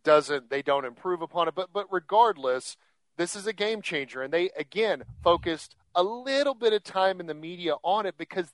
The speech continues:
this is a game changer. And the big question that I had, and Joe and I, you and I discussed this Friday in the office,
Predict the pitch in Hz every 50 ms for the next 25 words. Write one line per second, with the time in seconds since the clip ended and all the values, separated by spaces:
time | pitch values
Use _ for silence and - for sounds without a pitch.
0 | - 170 202 214 - - _ 147 151 151 147 165 165 151 160 160 175 214 220 202
1 | - - 147 123 123 117 - 107 90 78 _ _ _ _ _ _ _ - 160 165
2 | 151 135 _ _ - 240 285 254 - - - 196 180 165 - - - 165 147 123
3 | 120 127 156 220 247 202 175 151 139 131 127 120 - 135 143 147 151 147 143 143
4 | 143 135 131 139 147 151 143 143 143 139 135 123 - - 147 139 - - 135 120
5 | - - - 139 139 139 135 139 127 120 110 113 110 127 196 233 240 _ - 127
6 | 110 113 - -